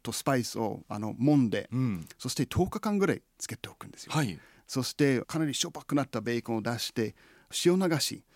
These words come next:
Speaker 2: はい。
Speaker 1: 水を流して、そしてまた一晩置いといて、
Speaker 2: うん。
Speaker 1: そして次の日は本場なんですけれども、
Speaker 2: はい。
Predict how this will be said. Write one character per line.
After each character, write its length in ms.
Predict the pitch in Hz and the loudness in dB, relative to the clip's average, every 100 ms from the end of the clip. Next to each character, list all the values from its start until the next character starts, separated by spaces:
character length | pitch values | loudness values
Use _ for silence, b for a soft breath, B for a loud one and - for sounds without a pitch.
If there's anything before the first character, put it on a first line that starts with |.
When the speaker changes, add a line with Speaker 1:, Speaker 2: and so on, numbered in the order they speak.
| B | B
Speaker 2:
は 100 | - | -8
い。 120 | 120 - _ | -8 -10 _
Speaker 1:
水 280 | 107 113 110 | -4 -2 0
を 60 | 113 | 0
流 60 | 113 117 120 | 2 0 -4
し 140 | - | -2
て、 300 | 170 165 104 | 4 4 2
そ 140 | - 131 | -2 -6
し 80 | |
て 180 | - 170 | -2 0
ま 160 | 156 139 | 0 0
た 300 | - 151 147 | 0 0 0
一 200 | - 175 | 0 -2
晩 280 | 160 107 - _ _ _ | 0 -2 -6 _ _ _
置 140 | 107 | -8
い 40 | 104 | -6
と 140 | 107 | -4
い 20 | |
て、 60 | 123 | -2
Speaker 2:
う 260 | 120 107 101 | -2 -2 -2
ん。 40 | |
Speaker 1:
そ 100 | 92 | -2
し 40 | |
て 120 | 151 139 | -2 0
次 260 | - 175 | 0 2
の 100 | 277 | 4
日 240 | 233 131 - b b - | 4 2 0 b b -12
は 80 | 101 | -2
本 220 | 143 143 | 2 4
場 80 | 143 | 4
な 100 | 135 | 4
ん 60 | |
で 60 | 107 | 0
す 100 | - | -4
け 100 | 107 | -6
れ 80 | 95 | -2
ど 80 | |
も、 160 | 107 135 | 0 2
Speaker 2:
は 100 | |
い。 60 | 120 | 0